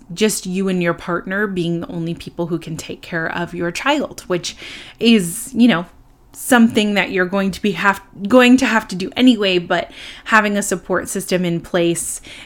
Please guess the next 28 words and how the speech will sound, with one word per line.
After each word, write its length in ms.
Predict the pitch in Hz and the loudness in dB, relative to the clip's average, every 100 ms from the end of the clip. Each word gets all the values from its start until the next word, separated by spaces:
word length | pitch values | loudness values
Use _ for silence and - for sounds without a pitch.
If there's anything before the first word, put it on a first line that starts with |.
| - | -2
is, 320 | 190 185 156 - | 2 2 0 -4
um, 520 | 185 180 170 170 170 - - | -2 0 0 -2 -6 -10 -10
something 600 | - 240 226 226 247 233 | -4 2 4 4 4 4
that 440 | 196 165 165 233 190 | 4 4 2 -4 -8
we 360 | 170 190 208 | -4 0 0
unfortunately 840 | 208 190 - 180 180 - 202 - 180 | -2 -6 -6 -6 -4 -4 -6 -6 -4
did 180 | 170 175 | -2 0
not 240 | 175 - | 0 -2
have. 540 | - 269 185 180 180 - | 0 0 0 -6 -12 -10
And 540 | 190 185 180 180 175 - - - - - - | -6 -2 -2 -2 -4 -8 -16 -20 -20 -20 -6
I 120 | - 202 | -2 -2
think 540 | - 202 196 196 - | -2 -2 -2 -4 -8
that 840 | 185 170 175 165 165 - - - - - | -8 -2 0 0 -2 -6 -6 -6 -8 -6
if 240 | 226 - | -4 -2
you 200 | 208 214 | -2 0
are 160 | 185 196 | 0 -2
planning 420 | 196 202 202 214 | -2 -4 -2 -2
on 640 | 190 175 175 180 180 180 175 | -4 -4 -4 -4 -4 -6 -10
having 360 | - 196 190 185 | -10 -8 -6 -6
a 40 | |
child, 680 | 180 - 165 180 208 240 262 - _ - | -6 -4 -4 -4 -4 -4 -4 -8 _ -2
definitely 840 | 214 - 247 233 - 208 196 190 | -2 0 -2 -2 -2 -2 -2 -4
think 280 | - - 262 | -2 8 8
about 240 | 208 190 - | 8 2 -2
that 300 | - - - | -2 -2 -4
and 160 | 196 185 | -6 -4
think 200 | 190 190 | -4 -2
about 460 | 180 170 165 - | 2 2 2 -2